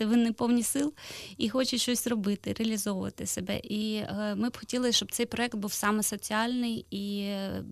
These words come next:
м, безкоштовний для них, щоб вони могли прийти і знайти партнерок, можливо, для бізнесу, от, е, почати писати. Е, далі в планах ми б хотіли зробити навіть видавництво, відкрити видавництво, яке б видавало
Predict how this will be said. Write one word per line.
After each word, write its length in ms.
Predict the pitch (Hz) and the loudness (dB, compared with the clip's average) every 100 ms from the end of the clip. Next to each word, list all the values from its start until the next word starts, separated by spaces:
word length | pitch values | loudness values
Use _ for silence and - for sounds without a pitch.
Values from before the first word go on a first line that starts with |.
| 196 | -8
м, 440 | 147 139 - 104 151 | -6 -4 -4 -4 -6
безкоштовний 1000 | 170 180 - 208 - 220 226 226 220 214 | -4 -4 2 2 4 4 4 4 4 2
для 160 | 196 | 2
них, 260 | 208 220 247 | 0 0 0
щоб 180 | 214 208 | -2 -2
вони 200 | 214 214 | -2 0
могли 260 | 214 196 202 | 0 -2 -6
прийти 460 | - 220 - 269 - - 170 | -6 -6 0 -2 -2 -12 -10
і 60 | 196 | -2
знайти 560 | 208 202 - 226 208 - | 0 0 0 0 0 -2
партнерок, 500 | 247 - 254 269 262 | -2 2 2 2 0
можливо, 380 | - 214 233 220 | -2 -2 0 -2
для 240 | 196 226 208 | -2 -2 -2
бізнесу, 960 | - 180 220 190 208 190 - 202 202 196 - - - - | -4 -2 0 2 2 2 -2 -4 -4 -6 -12 -14 -14 -8
от, 200 | 202 190 - | -6 -6 -8
е, 200 | 185 196 - | -4 -4 0
почати 360 | 240 302 311 | 6 6 6
писати. 800 | 269 294 - 240 220 - 190 196 - - - - | 2 2 6 8 6 4 -2 -2 -8 -16 -14 0
Е, 200 | 220 208 | 4 6
далі 320 | 208 294 339 | 8 10 10
в 60 | 330 | 4
планах 380 | - 277 311 285 | 4 4 6 4
ми 80 | - | 0
б 80 | - | -2
хотіли 460 | 254 294 294 269 - | -2 2 4 4 2
зробити 500 | 202 233 214 247 254 | 0 0 0 0 2
навіть 320 | 240 226 - | 2 0 0
видавництво, 840 | 226 226 262 320 415 - - 214 202 - | 2 4 6 6 4 -2 -2 -4 -2 -6
відкрити 420 | - 240 240 214 | -6 -4 -4 -2
видавництво, 680 | 220 226 262 392 - - 254 | -2 2 2 2 0 2 2
яке 200 | 240 247 | 2 -2
б 60 | - | 2
видавало 600 | 247 233 233 262 262 233 | 2 2 4 4 4 2